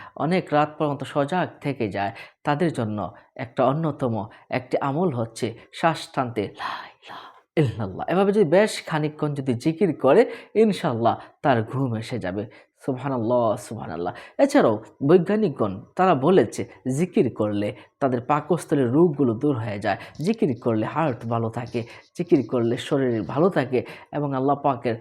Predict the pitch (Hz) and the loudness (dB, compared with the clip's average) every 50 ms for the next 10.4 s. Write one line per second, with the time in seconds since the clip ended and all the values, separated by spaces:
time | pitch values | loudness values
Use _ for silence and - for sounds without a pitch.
0 | - - _ _ - 131 139 139 139 156 147 135 127 131 135 135 135 131 123 120 | -10 -20 _ _ -4 -4 -2 -2 -2 -2 -2 -2 -2 -2 -4 -4 -4 -4 -6 -8
1 | 120 - 165 160 156 143 143 - 123 98 - - - _ _ - - 113 113 107 | -8 -6 -6 -6 -6 -6 -4 -4 -4 -4 -4 -8 -20 _ _ -8 -6 -6 -4 -4
2 | 107 113 120 - - 120 117 - - 127 120 117 135 131 127 113 113 120 117 110 | -6 -6 -4 -4 -4 -4 -6 -8 -6 -6 -6 -4 -4 -4 -4 -2 -2 0 2 2
3 | 101 101 113 - - - 120 107 - - 139 117 87 78 82 87 82 76 - - | 0 0 -2 -6 -6 -6 -6 -6 -4 -6 -6 -6 -6 -6 -4 -4 -4 -4 -6 -12
4 | - - - _ _ - - 147 143 151 165 190 208 202 202 - - _ _ - | -20 -20 -20 _ _ -8 -6 -4 -2 0 0 0 0 0 -2 -8 -20 _ _ -2
5 | - 147 139 143 151 - - - - 170 185 185 160 135 127 127 135 156 202 202 | 0 2 2 4 2 2 0 0 4 6 6 8 6 6 2 0 -2 -2 -2 -2
6 | - - 202 175 165 139 110 - - - - _ - 127 131 151 - - 190 156 | 0 2 4 4 4 4 2 0 -8 -18 -20 _ -8 -4 -4 -4 -2 0 0 0
7 | 123 117 127 117 113 - 117 107 110 107 104 104 - 127 120 113 110 107 110 113 | 0 0 -4 -4 -2 -2 -2 -2 -2 -4 -6 -6 -6 -6 -6 -6 -6 -6 -8 -8
8 | 95 98 120 - - _ _ _ - 131 131 127 123 123 127 117 127 123 117 127 | -8 -10 -14 -16 -20 _ _ _ -10 -6 -4 -4 -4 -4 -6 -6 -8 -8 -8 -8
9 | - - 143 127 - 135 127 - - 120 113 - 98 - - - - - - 247 | -8 -8 -8 -8 -8 -10 -10 -8 -8 -8 -6 -6 -8 -10 -12 -20 -18 -8 -2 -2
10 | 277 269 - 233 170 123 107 101 | -2 -2 0 0 0 0 0 -2